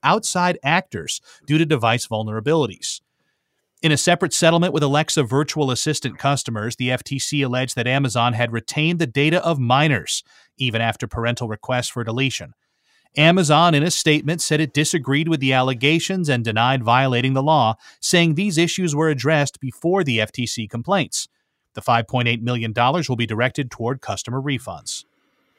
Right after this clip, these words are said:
Before twenty seventeen, Ring employees had unrestricted access to customer footage, with Amazon requiring customers to consent to video access in twenty nineteen.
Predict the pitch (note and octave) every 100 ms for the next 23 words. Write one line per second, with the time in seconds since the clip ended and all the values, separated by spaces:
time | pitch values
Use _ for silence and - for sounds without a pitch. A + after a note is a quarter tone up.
0 | _ - D3 F#3+ G3 F#3 F#3 E3 F3+ E3+
1 | D#3 F3+ F3+ E3+ A#2 D3+ F3+ E3+ - D#3+
2 | E3 E3+ D#3 D3+ D#3 - D#3+ G#3+ A#3 -
3 | - F#3 - G3 - D3+ F3 - E3+ -
4 | F3 D#3 D#3 F3 E3+ - F3 C#3+ - -
5 | - _ _ - D3+ C3 D3 E3 C3 C3+
6 | D3 C3 - C#3+ D3 B2+ C3 D#3 - B2+
7 | B2+ - C#3 C#3+ C3 - E3 C#3+ A#2+ A#2+
8 | A#2 A2 A2 A2+ C#3 B2+ E3+ D#3 B2 A2
9 | A2 A#2 - G#3 E3 F2+